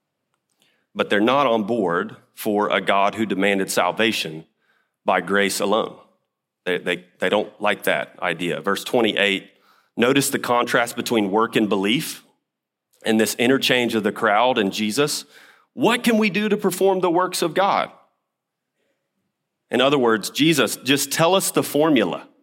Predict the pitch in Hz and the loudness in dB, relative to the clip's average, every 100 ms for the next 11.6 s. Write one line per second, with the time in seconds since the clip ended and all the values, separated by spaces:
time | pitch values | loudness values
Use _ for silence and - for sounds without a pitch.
0 | _ _ _ _ - 123 - - 160 160 | _ _ _ _ -2 -2 0 0 0 2
1 | 165 160 156 143 131 131 139 151 131 107 | 4 4 2 2 0 0 -2 2 2 4
2 | 101 98 143 143 156 131 - 135 - 135 | 2 0 -2 0 -2 -2 -2 -2 0 0
3 | 131 120 98 120 131 135 87 85 - _ | 2 2 0 0 2 0 -2 -6 -8 _
4 | _ _ _ _ _ _ _ _ _ _ | _ _ _ _ _ _ _ _ _ _
5 | _ _ _ _ _ _ _ _ _ _ | _ _ _ _ _ _ _ _ _ _
6 | _ _ _ _ _ _ _ _ _ _ | _ _ _ _ _ _ _ _ _ _
7 | _ _ _ _ _ _ _ _ _ _ | _ _ _ _ _ _ _ _ _ _
8 | _ 101 110 101 101 113 95 85 123 139 | _ -4 -2 -2 -2 0 0 0 0 2
9 | 113 95 95 95 98 - 87 80 82 _ | -2 -2 0 -2 -2 -2 0 0 -4 _
10 | _ _ _ _ _ _ - 107 98 95 | _ _ _ _ _ _ -2 -2 -2 -2
11 | 107 98 95 87 - - | 0 0 -2 -4 -6 -18